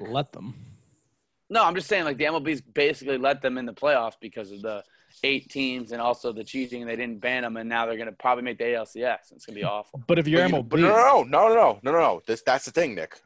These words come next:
Speaker 1: Hold on. Uh, give me one second, Pat.
Speaker 2: I think
Speaker 1: I gotta,
Speaker 2: I think I
Speaker 1: I
Speaker 2: know
Speaker 1: gotta
Speaker 2: where,
Speaker 1: get
Speaker 2: I know, I know where you're going with this.
Speaker 1: This is gonna be the ultimate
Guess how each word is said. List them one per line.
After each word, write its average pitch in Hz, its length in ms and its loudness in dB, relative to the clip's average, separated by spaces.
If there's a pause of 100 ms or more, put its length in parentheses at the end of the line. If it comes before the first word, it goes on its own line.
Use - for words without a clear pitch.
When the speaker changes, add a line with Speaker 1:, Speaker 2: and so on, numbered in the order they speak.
Speaker 1:
Hold 123 200 0
on. 101 240 2
Uh, 95 40 -2
give 110 140 -8
me 117 60 -6
one 110 160 -4
second, 107 240 -4
Pat. 110 100 -8
Speaker 2:
I - 40 -4
think - 140 -2
Speaker 1:
I 107 40 0
gotta, 101 140 2
Speaker 2:
I - 20 2
think 92 80 0
I - 20 2
Speaker 1:
I - 40 2
Speaker 2:
know 127 40 0
Speaker 1:
gotta - 160 4
Speaker 2:
where, 101 80 -4
Speaker 1:
get - 60 -10
Speaker 2:
I 123 60 -4
know, 135 160 0 (100)
I 131 80 -4
know 135 80 0
where 135 80 0
you're 131 80 -2
going 107 120 -6
with 87 100 -12
this. - 180 -14 (200)
Speaker 1:
This 151 180 2
is 233 140 0
gonna 202 220 4
be 113 480 0 (380)
the 120 240 -8
ultimate 190 560 2